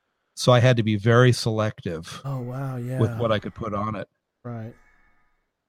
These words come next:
Speaker 1: Yeah, that was, that
Speaker 2: Cool.
Speaker 1: was, that always made for interesting, uh, stuff. And then, uh, let's see. Um, and then I found my last geocache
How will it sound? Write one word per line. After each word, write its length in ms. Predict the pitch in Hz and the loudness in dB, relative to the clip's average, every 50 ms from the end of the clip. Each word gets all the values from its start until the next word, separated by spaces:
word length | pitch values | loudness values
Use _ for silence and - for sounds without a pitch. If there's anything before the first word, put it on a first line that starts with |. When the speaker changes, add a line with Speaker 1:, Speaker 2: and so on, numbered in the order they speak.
| _ _ _ _ - | _ _ _ _ -6
Speaker 1:
Yeah, 160 | 110 98 98 | -6 -4 -2
that 140 | 110 123 120 | 0 0 0
was, 120 | 123 151 | -2 2
that 120 | 131 135 147 | 4 6 8
Speaker 2:
Cool. 60 | 160 | 8
Speaker 1:
was, 200 | 143 120 - - - | 8 6 4 0 0
that 180 | 147 139 135 143 | 4 4 6 6
always 260 | 151 143 135 110 - | 6 6 4 4 2
made 180 | 127 123 117 - | -2 -4 -4 -4
for 120 | 120 117 | -4 -4
interesting, 580 | 113 110 - 110 95 - - 104 98 95 98 98 | -4 -2 -4 -4 -6 -6 -8 -8 -8 -6 -6 -6
uh, 240 | 92 90 87 85 82 - _ _ _ | -8 -8 -10 -10 -12 -16 _ _ _
stuff. 380 | _ - - - - 98 95 - - | _ -20 -14 -10 -10 -10 -10 -8 -6
And 120 | 110 110 | -4 -2
then, 180 | 113 110 104 - _ _ _ _ _ _ _ _ _ _ _ _ _ _ _ _ _ _ _ - | -2 -2 -4 -6 _ _ _ _ _ _ _ _ _ _ _ _ _ _ _ _ _ _ _ 0
uh, 640 | 123 120 120 120 117 117 120 117 113 117 113 107 98 - - - - - - - - - - _ | 4 4 6 6 6 6 6 6 6 4 2 2 -2 -6 -8 -8 -10 -10 -12 -14 -16 -18 -14 _
let's 240 | - 120 123 - - | -6 -6 -6 -6 -8
see. 500 | - - 117 110 101 98 95 90 87 - _ _ _ _ _ _ _ _ _ _ _ _ _ _ _ _ _ _ _ _ _ _ _ _ _ _ _ _ _ _ _ - | -10 -6 -6 -6 -6 -8 -10 -12 -14 -16 _ _ _ _ _ _ _ _ _ _ _ _ _ _ _ _ _ _ _ _ _ _ _ _ _ _ _ _ _ _ _ 4
Um, 500 | 139 135 131 127 127 123 127 127 135 - _ _ _ _ _ _ _ _ _ _ _ _ - - - - _ - | 6 8 8 8 6 4 4 2 0 -4 _ _ _ _ _ _ _ _ _ _ _ _ -20 -20 -20 -12 _ 4
and 340 | 135 135 135 131 131 131 127 | 6 6 8 8 8 6 6
then 380 | 127 131 135 135 131 131 135 139 | 6 6 6 6 4 4 2 2
I 160 | 131 135 127 | 2 0 0
found 580 | - - 147 147 147 143 143 147 143 143 143 - - | 0 0 2 2 4 4 4 4 4 2 0 -2 -4
my 180 | 135 123 123 | -4 -2 -2
last 580 | 120 120 127 135 147 160 170 160 - - - 147 - - | -2 -2 0 0 2 2 0 0 -2 -6 -10 -14 -14 -10
geocache 1300 | - 131 123 117 113 110 - - 113 107 101 98 98 98 95 - - - - - - - - - | -6 -2 -2 0 -2 -2 -4 -6 -6 -4 -4 -2 -4 -4 -4 -6 -10 -10 -12 -12 -14 -16 -16 -18